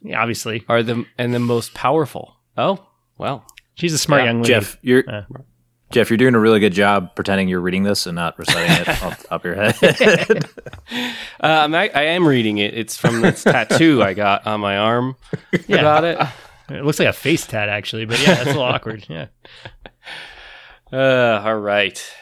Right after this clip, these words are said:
Speaker 2: So, speaking of characters, um, Paramount Plus, which I still don't really know, like,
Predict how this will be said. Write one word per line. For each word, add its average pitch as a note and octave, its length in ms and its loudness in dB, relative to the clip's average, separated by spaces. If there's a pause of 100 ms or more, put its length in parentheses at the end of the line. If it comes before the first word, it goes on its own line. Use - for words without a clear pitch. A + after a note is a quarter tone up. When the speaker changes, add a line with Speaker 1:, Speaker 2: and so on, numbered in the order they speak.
(140)
Speaker 2:
So, A2+ 640 2 (420)
speaking C3+ 300 -4
of G#2+ 140 -8
characters, A2 1000 -2 (100)
um, G#2+ 520 -4 (220)
Paramount C#3+ 440 -2
Plus, A2 480 -2
which G#2+ 200 -12
I G#2+ 60 -6
still D#3+ 280 -4
don't A2 180 -4
really G#2+ 340 -2
know, A2 460 0 (1300)
like, G2+ 280 -10